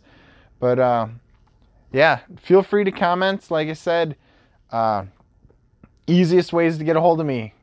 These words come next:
gunsoilanddirt at gmail dot com, Guns Oil and Dirt group on MeWe, Gun,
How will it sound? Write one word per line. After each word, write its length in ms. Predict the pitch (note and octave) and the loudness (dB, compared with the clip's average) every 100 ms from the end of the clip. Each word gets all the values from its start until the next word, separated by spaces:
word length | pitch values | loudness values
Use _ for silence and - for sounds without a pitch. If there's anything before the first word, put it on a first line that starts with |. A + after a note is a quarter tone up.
| _ _ | _ _
gunsoilanddirt 800 | B2 C3+ C#3+ D3 D3+ D3 D#3 D3+ | -6 -4 0 0 0 -2 -2 -2
at 80 | C3+ | -4
gmail 480 | C#3 D3 D3 D3 C#3+ | -6 -6 -4 -2 0
dot 240 | C#3+ C3+ | -2 -2
com, 380 | D3+ D3+ D#3+ E3+ _ _ _ _ _ _ _ _ | -6 -4 -6 -8 _ _ _ _ _ _ _ _
Guns 280 | C#3 D3+ E3 | 2 2 4
Oil 220 | F3+ F3+ | 4 4
and 100 | E3+ | 2
Dirt 220 | E3+ F3+ | 0 0
group 260 | E3 F3+ E3 | -2 -4 -2
on 180 | E3+ D#3+ | -2 -2
MeWe, 500 | D#3 F3+ F#3 G3+ G#3 - _ _ _ _ _ _ | -4 -4 -2 -2 -4 -10 _ _ _ _ _ _
Gun, 320 | C3 C#3+ D3+ | -4 -4 -6